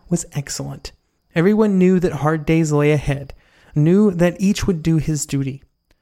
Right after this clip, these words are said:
The bombardment damaged the trenches to such an extent that clearance work was no longer feasible." End quote. Every day that the bombardment continued, the situation got worse and worse for the German troops.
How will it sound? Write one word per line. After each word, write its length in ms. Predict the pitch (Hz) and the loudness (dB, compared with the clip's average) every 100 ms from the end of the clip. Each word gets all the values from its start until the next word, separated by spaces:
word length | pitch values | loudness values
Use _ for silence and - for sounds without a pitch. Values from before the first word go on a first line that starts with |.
| _ _ _ | _ _ _
The 80 | 170 | -2
bombardment 640 | 160 180 180 190 214 202 | 0 2 0 0 -2 -4
damaged 380 | 180 185 190 185 | -2 0 0 0
the 60 | 202 | -2
trenches 500 | - 180 - 165 - | 0 0 2 -2 0
to 120 | 160 | -4
such 280 | - 165 - | -2 -4 -4
an 80 | 170 | -6
extent 400 | - 151 151 143 | -4 -2 -2 -4
that 120 | - | -10
clearance 460 | - 185 190 190 | -4 -2 0 0
work 260 | 180 175 175 - - | 0 0 -2 -12 -4
was 220 | 185 180 | -2 0
no 160 | 170 180 | 2 2
longer 420 | 185 151 139 135 | 2 0 0 -2
feasible." 560 | - 170 160 143 - - - _ _ - | -2 -2 -2 -2 -6 -16 -20 _ _ -6
End 160 | 139 | -6
quote. 300 | - - - - _ _ _ _ _ _ _ _ _ _ _ _ _ _ _ _ _ _ _ - - | -6 -12 -14 -20 _ _ _ _ _ _ _ _ _ _ _ _ _ _ _ _ _ _ _ -20 -4
Every 240 | 190 247 | 2 2
day 180 | 226 196 | 4 2
that 160 | 190 180 | 0 -2
the 80 | 185 | -2
bombardment 760 | 175 175 175 156 156 156 151 | 2 2 0 0 0 -2 -4
continued, 640 | - 156 - 147 139 135 - | -2 -2 -2 -2 -2 -4 -8
the 80 | 143 | -6
situation 680 | - 175 190 180 180 - 170 | -2 -2 0 0 0 -2 0
got 220 | 170 170 | -2 0
worse 380 | 156 156 160 170 | 0 0 -2 -2
and 160 | 165 | -2
worse 280 | 143 135 - | 0 -2 -4
for 140 | - | -6
the 100 | 147 | -4
German 340 | 139 139 123 127 | -2 -2 -2 -4
troops. 540 | - 151 131 - - | -4 -4 -2 -4 -8